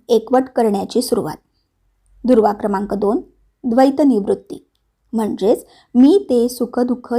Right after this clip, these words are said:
या पलीकडे जाणे. क्रमांक तीन, त्रिगुण शमन, सत्व, रज, तम यावर संयम.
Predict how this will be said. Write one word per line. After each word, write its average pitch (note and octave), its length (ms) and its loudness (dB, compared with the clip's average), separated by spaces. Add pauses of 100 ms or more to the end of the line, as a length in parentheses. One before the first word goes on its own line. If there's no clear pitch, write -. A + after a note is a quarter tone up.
या G3+ 160 2
पलीकडे - 500 -6
जाणे. - 220 -6 (1160)
क्रमांक D4 420 2
तीन, B3+ 380 -2 (420)
त्रिगुण C4 340 4
शमन, - 360 -6 (800)
सत्व, C4 480 0 (180)
रज, A#3 280 2 (380)
तम A#3 280 0 (200)
यावर A3 380 2
संयम. G#3 420 -6